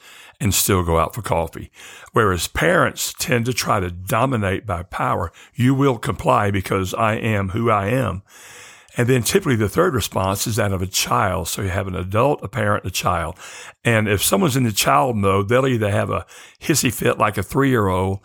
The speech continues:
or be a pouty teenager. So the real goal here is to stay in the adult mode. Matter of fact, the Apostle Paul talks about this in the love chapter. "When I was a child, I spoke as a child, but now I'm an adult, I deal as an adult."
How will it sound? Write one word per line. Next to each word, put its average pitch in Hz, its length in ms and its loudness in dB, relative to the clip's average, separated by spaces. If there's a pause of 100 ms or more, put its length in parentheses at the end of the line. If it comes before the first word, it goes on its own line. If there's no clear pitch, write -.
(260)
or 110 80 2
be 113 160 2
a 107 80 2
pouty 101 380 0
teenager. 90 680 -4 (320)
So - 200 0
the 120 100 2
real 175 180 4
goal 147 300 2
here 127 240 2
is 120 180 0
to 104 80 -4
stay 110 360 0
in 107 240 -2
the 101 340 -2
adult 95 600 0
mode. 87 420 -2 (320)
Matter 113 160 2
of 98 80 -2
fact, 107 180 0
the 107 60 2
Apostle 104 400 -2
Paul 101 300 0
talks - 340 -2
about 98 220 0
this 95 180 0
in 104 60 -2
the 92 80 2
love 92 240 0
chapter. - 520 -4 (360)
"When 107 100 2
I 101 40 4
was 98 100 2
a 98 80 2
child, 117 400 2
I 107 60 0
spoke 117 340 0
as 95 100 -4
a 95 60 -2
child, 90 400 0
but 95 100 -8
now 95 120 -2
I'm 95 80 -2
an 92 80 -4
adult, 95 500 -2
I 92 80 -4
deal 95 280 -4
as 87 140 -8
an 92 60 -4
adult." 90 400 -2